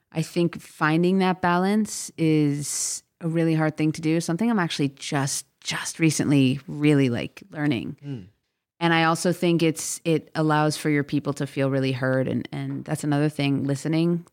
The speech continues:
Speaker 1: being a leader and just listening to what they're saying and asking for constructive feedback,
Speaker 2: Yeah.
Speaker 1: um, is really important. Listening to the things that they're not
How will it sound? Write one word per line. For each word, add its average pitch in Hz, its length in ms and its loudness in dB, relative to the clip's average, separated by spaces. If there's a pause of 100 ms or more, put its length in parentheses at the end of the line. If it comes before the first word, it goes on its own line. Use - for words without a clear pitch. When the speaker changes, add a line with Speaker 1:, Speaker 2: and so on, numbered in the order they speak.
Speaker 1:
being 156 220 0
a 151 40 2
leader 147 260 0
and 156 100 2
just 147 220 -6
listening 151 440 0
to 151 100 -4
what 143 100 0
they're 143 100 -2
saying 147 640 -2
and 139 540 0 (400)
asking 170 720 0 (400)
for 160 600 0 (140)
constructive 175 560 0
feedback, 175 720 0 (320)
Speaker 2:
Yeah. 95 220 -20
Speaker 1:
um, 143 800 2
is 160 180 0
really 165 280 2
important. 165 560 2
Listening 165 420 2
to 170 120 -4
the 160 100 -2
things 156 380 0
that 147 180 -4
they're 147 120 0
not 151 400 0